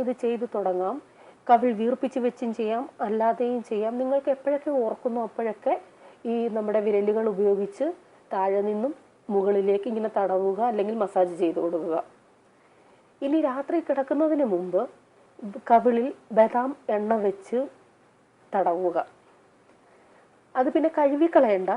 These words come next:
ഈ ബദാം എണ്ണ വെച്ച് പുരട്ടിയിട്ട് അത് എപ്പോഴും ശ്രദ്ധിക്കേണ്ട കാര്യം മുകളിൽ നിന്ന് താഴോട്ടല്ല, താഴെ നിന്ന് മേപ്പോട്ടായിരിക്കണം ചെയ്യേണ്ടത്. അത് മാത്രം ശ്രദ്ധിച്ചാൽ മതി. ഇത് ഡെയിലി ചെയ്താൽ നല്ല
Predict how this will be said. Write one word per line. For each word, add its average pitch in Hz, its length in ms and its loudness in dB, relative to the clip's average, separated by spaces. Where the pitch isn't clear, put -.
ഈ - 20 -2
ബദാം 262 320 6
എണ്ണ 233 120 0
വെച്ച് 214 480 -4
പുരട്ടിയിട്ട് 202 580 0
അത് 214 120 2
എപ്പോഴും 330 480 6
ശ്രദ്ധിക്കേണ്ട 254 580 0
കാര്യം 226 300 6
മുകളിൽ 208 400 2
നിന്ന് 233 160 0
താഴോട്ടല്ല, 214 480 0
താഴെ 202 360 -2
നിന്ന് 190 200 -2
മേപ്പോട്ടായിരിക്കണം 180 840 2
ചെയ്യേണ്ടത്. 180 420 2
അത് 226 100 4
മാത്രം 233 280 0
ശ്രദ്ധിച്ചാൽ 185 500 0
മതി. 175 200 -2
ഇത് 339 100 2
ഡെയിലി 226 420 0
ചെയ്താൽ 202 340 0
നല്ല 214 200 0